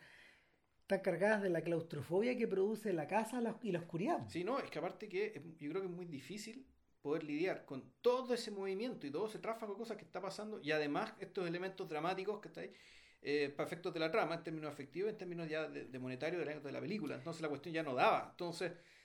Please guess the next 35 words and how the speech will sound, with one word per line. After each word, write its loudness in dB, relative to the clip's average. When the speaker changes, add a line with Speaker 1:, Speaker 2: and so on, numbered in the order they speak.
Speaker 2:
para 2
mí 0
tiene 0
sentido -4
que -2
se -4
haya 2
dosificado -4
de -2
esta -10
manera -4
y -6
que 6
la 4
cuestión -4
explota, 2
digamos, -6
como -10
efectivamente -6
con -6
los, -4
con -6
los -4
balazos, 6
que -8
uno -2
vendría -2
a -4
ser, -8
ese -8
vendría -4
a -6
ser -8
un, -8
no, -12